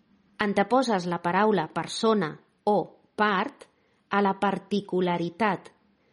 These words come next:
i així no utilitzes cap gènere. En comptes de dir els representants de, pots dir representants de. Ometem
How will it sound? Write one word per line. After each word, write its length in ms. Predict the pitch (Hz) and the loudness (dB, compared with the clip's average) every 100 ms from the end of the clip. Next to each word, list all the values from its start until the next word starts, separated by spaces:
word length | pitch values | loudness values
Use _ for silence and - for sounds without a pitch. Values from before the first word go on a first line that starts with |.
| _ 202 | _ 0
i 80 | |
així 280 | 254 254 185 196 - | 0 0 -4 -4 -4
no 140 | 220 233 | -2 0
utilitzes 500 | 196 156 - 214 214 | -2 -2 -4 -6 -2
cap 160 | 233 - | -4 -4
gènere. 460 | 165 143 139 226 320 - _ _ _ _ - - - - - | -8 -8 -6 -6 -6 -14 _ _ _ _ -20 -20 -20 -12 -6
En 100 | 185 | -2
comptes 320 | 196 190 190 | 0 0 0
de 100 | 190 214 | 0 0
dir 120 | 202 - 208 | -2 -4 -2
els 220 | 196 185 - | -2 -4 -10
representants 1120 | 185 196 196 185 180 170 170 156 196 180 175 - | -6 -2 -2 -2 -6 -6 -8 -2 -2 -2 -6 -10
de, 260 | 202 202 240 220 349 _ _ _ _ _ _ _ _ _ - | -4 0 0 -2 -8 _ _ _ _ _ _ _ _ _ 0
pots 280 | 233 226 240 | 0 0 -2
dir 160 | 247 262 - _ _ _ _ _ - | -2 -4 -12 _ _ _ _ _ -4
representants 920 | 214 208 208 190 196 202 240 247 - - | 0 0 0 -2 -2 0 0 -2 -6 -8
de. 200 | 165 151 247 - _ _ _ | -6 -6 -8 -12 _ _ _
Ometem 540 | 190 196 185 226 185 | -2 -2 0 0 0